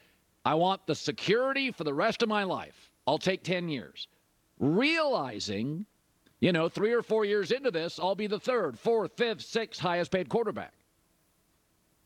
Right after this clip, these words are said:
So if I'm Jerry Jones, I feel no guilt. What happened to living up to a contract? Now, if he came in next year and was a Pro Bowler again,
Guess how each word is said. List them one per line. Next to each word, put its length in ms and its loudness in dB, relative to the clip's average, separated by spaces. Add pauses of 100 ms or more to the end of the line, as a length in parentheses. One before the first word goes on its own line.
(160)
So 220 0 (220)
if 120 4
I'm 200 2
Jerry 240 2
Jones, 260 0
I 80 2
feel 220 2
no 160 0
guilt. 280 -10 (400)
What 200 4
happened 300 0
to 40 0
living 240 0
up 120 -2
to 100 2
a 60 -2
contract? 600 -2 (220)
Now, 200 4
if 120 2
he 100 -4
came 320 -2
in 220 -4 (140)
next 580 0
year 340 -2
and 100 2
was 100 0
a 60 -2
Pro 260 0
Bowler 380 0
again, 680 -2